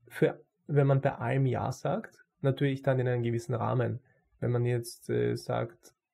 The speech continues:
„Okay, ich mag jetzt nur WordPress machen“, dann kann man ruhig bei jedem WordPress-Projekt Ja sagen. Aber wenn Drupal oder Joomla daherkommt, ein Projekt, dann eher die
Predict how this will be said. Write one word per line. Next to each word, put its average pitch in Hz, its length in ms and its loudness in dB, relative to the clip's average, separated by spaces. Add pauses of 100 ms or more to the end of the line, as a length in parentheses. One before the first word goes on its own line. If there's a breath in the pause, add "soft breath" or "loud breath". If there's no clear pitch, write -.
(160)
„Okay, 127 280 -2
ich 117 80 -2
mag 120 200 0
jetzt 117 220 -4
nur 123 80 2
WordPress 135 400 0
machen“, 117 400 -4
dann 113 420 -4
kann - 180 -4
man 123 140 0
ruhig 123 300 -2
bei 135 80 -2
jedem 117 280 -2
WordPress-Projekt 117 680 -4
Ja 117 180 -2
sagen. 127 480 -4 (420 loud breath)
Aber 120 380 0
wenn 123 160 0
Drupal 120 380 0
oder 123 200 0
Joomla 135 340 -2
daherkommt, 120 580 -2
ein 113 100 -2
Projekt, 113 480 -4
dann 110 300 0 (460 soft breath)
eher 120 280 -2
die 117 460 -4